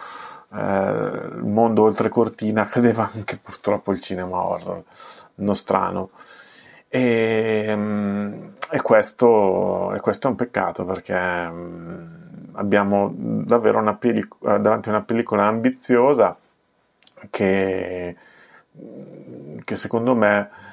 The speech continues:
è, eh, godibile anche con delle ottime suggestioni sonore, quasi ipnotiche, e con la mano di, eh, Michele Soavi,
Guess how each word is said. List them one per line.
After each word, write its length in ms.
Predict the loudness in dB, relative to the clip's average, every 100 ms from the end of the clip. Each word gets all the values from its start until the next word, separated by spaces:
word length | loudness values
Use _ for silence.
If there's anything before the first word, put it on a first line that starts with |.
| -20 -20 _
è, 280 | 2 2 -2 -8
eh, 340 | -6 -4 0
godibile 760 | 2 4 2 2 2 0 -4 -4
anche 340 | -2 -2 -2
con 220 | -2 0
delle 340 | 2 2 0 0
ottime 420 | 0 0 0 -2
suggestioni 840 | -2 -2 -2 -2 -2 0 0 0 -4
sonore, 800 | -6 -2 2 4 4 4 2 -4 -14 _ 0
quasi 320 | 2 2 0
ipnotiche, 800 | -2 0 2 2 -2 -6 -6 -6 -14 -20 -20 -20 -10
e 140 | -6
con 180 | 0 2
la 80 | 2
mano 440 | 4 2 0 -2
di, 200 | -2 -2
eh, 520 | -2 -8 -8 -6 -6 -4
Michele 380 | -4 0 0 0
Soavi, 640 | 0 0 2 0 -2